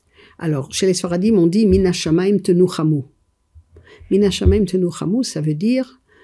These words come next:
euh, que le ciel, euh,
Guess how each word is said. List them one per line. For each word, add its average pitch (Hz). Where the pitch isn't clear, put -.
euh, 147
que -
le 190
ciel, 226
euh, 147